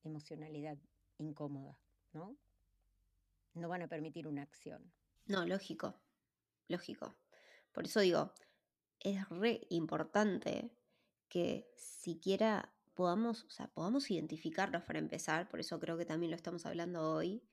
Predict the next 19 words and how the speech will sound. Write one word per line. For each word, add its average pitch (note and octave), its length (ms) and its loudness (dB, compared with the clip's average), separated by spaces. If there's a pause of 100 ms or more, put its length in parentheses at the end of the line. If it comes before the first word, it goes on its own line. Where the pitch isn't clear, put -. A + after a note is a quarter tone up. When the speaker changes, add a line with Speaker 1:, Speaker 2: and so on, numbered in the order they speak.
(420)
Speaker 2:
Una G#3 180 4
vez A3+ 140 2
que - 80 -2
vos A#3 140 0
identificás F#3+ 600 0
el F3 100 0
juicio, E3+ 640 0 (520)
entonces G3 360 -4
ahí G3 200 4
es B3+ 80 -4
cuando G3+ 420 -2
podés F3+ 240 2
decir, G#3+ 280 -2
"Che, - 160 -8
para, D3 240 -4
para, - 320 -8 (140)
para D#3+ 180 -2
un F3 80 -4
segundo". - 360 -10